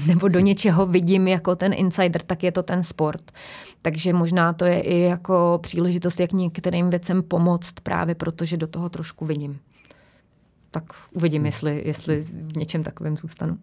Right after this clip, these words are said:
Speaker 1: <laughs>
Speaker 2: Mimochodem, pokud se nepletu, tak ty jsi psala i diplomovou práci o olympijských hrách, eh, v
Speaker 1: Mhm.
Speaker 2: době nacistického Německa, tak,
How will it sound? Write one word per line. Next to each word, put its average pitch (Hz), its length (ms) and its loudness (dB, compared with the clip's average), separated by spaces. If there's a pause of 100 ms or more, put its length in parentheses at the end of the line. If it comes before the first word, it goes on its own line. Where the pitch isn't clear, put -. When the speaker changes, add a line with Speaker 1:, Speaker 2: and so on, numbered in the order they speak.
(180)
Speaker 1:
<laughs> - 220 -20
Speaker 2:
Mimochodem, 110 420 -4
pokud 101 220 -2
se - 80 0
nepletu, 104 300 0
tak 107 140 -2
ty 101 100 -2
jsi 101 100 -4
psala 107 220 0
i 104 60 0
diplomovou 107 400 0
práci 104 400 -2
o 107 180 2
olympijských 107 560 0
hrách, 107 340 2
eh, 110 40 2
v 104 160 2
Speaker 1:
Mhm. 95 80 -4
Speaker 2:
době 104 180 2
nacistického 107 560 -4
Německa, 113 360 0
tak, 110 140 2